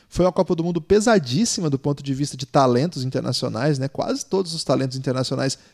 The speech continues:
com exceção dos jogadores de N B A, estavam lá.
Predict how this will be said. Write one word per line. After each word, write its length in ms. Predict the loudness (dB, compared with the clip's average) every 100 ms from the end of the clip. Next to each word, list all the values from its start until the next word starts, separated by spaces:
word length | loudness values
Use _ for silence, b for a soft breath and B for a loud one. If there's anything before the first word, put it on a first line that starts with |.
| _
com 160 | -2
exceção 420 | 0 2 2 2 4
dos 120 | 6
jogadores 440 | 6 6 8 6
de 60 | 6
N 140 | 2
B 280 | 4 4 2
A, 80 | b b
estavam 480 | -10 0 2 4 2
lá. 240 | 0 -2